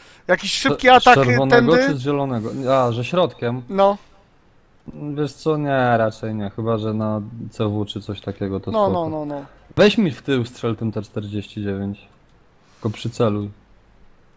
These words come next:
Speaker 2: Chcę to zobaczyć.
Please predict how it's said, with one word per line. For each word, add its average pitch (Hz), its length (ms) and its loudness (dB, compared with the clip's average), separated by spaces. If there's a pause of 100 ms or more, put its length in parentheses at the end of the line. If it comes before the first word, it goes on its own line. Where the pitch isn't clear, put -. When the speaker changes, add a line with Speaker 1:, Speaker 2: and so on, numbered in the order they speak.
(2250)
Speaker 2:
Chcę - 140 -6
to 110 100 0
zobaczyć. 104 600 -2